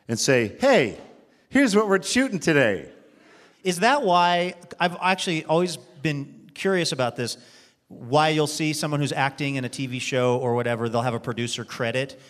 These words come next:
Speaker 2: Is that, 'cause I'm like, they're not getting, like, craft services for people,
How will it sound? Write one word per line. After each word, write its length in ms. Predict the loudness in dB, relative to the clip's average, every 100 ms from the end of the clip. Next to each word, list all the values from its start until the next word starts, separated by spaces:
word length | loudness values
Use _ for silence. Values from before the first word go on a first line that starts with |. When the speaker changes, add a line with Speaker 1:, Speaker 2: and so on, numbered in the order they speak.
| -12
Speaker 2:
Is 140 | -6
that, 400 | 0 0 0 -8 -20 _
'cause 120 | -2 2
I'm 120 | 2
like, 160 | 2
they're 120 | 2 2
not 240 | 2 0
getting, 340 | -4 -4 -6 -6
like, 160 | -6 -4
craft 340 | 0 2 2
services 640 | -2 0 2 0 -4 -8
for 160 | -6 -8
people, 580 | -6 -6 -4 -4 -4